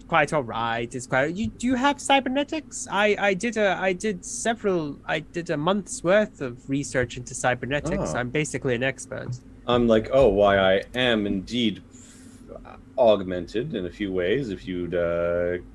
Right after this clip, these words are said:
Speaker 2: get a look at them, I'm,
Speaker 1: Uh, yes.
Speaker 2: I'm, uh,
Speaker 1: Not,
Speaker 2: happy
Speaker 1: not
Speaker 2: to."
Speaker 1: right now, obviously. I'm not gonna just open you up and start prodding at your cybernetics.
Speaker 2: Mm,
Speaker 1: That would,
Speaker 2: no.
Speaker 1: of course, be
Speaker 2: Of
Speaker 1: quite
Speaker 2: course.
Speaker 1: the
Speaker 2: I mean, that would be rather forward. You'd have to buy me a drink first.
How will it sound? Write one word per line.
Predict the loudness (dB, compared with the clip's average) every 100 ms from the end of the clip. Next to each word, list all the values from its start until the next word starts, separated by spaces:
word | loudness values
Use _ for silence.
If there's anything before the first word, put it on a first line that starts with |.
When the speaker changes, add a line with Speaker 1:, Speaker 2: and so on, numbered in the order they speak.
| -6
Speaker 2:
get | 0 2
a |
look | 2 0
at | -2
them, | -6 -8 -14 -20 -20 -20 -20 -8
I'm, | -4 -2 -2 -2
Speaker 1:
Uh, | -4 -4 -8
yes. | -12 -14 -18 -18 -20 -20 -20 -14
Speaker 2:
I'm, | -8 -6 -4
uh, |
Speaker 1:
Not, | -2 -2 -2 0
Speaker 2:
happy | 4 6
Speaker 1:
not | 6 6
Speaker 2:
to." | 4
Speaker 1:
right | 6
now, | 6 4 4
obviously. | 0 -2 -8 -4
I'm | -2 0
not | -2 -2
gonna | -4
just | -4 -8 -6
open | -6 -6 -4
you | -2
up | -2 -2 -10
and | -12 -12 -12
start | -6 -6 -6 -10 -6
prodding | -4 -2 -6 -10
at | -10
your | -10
cybernetics. | -6 -6 -6 -12 -10 -10 -2
Speaker 2:
Mm, |
Speaker 1:
That | 0 0
would, | 0 -4 -8
Speaker 2:
no. | -12
Speaker 1:
of | -8
course, | -6 -6 -6
be | -6
Speaker 2:
Of | -4
Speaker 1:
quite | -2 -2
Speaker 2:
course. | -2 -12
Speaker 1:
the | -2
Speaker 2:
I | 2
mean, | 4
that | 6
would | 6
be | 6
rather | 8 6
forward. | 4 2 4 2 0
You'd | -2
have | -2
to |
buy | -2 0
me | -2
a |
drink | -6 -6 -6
first. | -6 -8 -8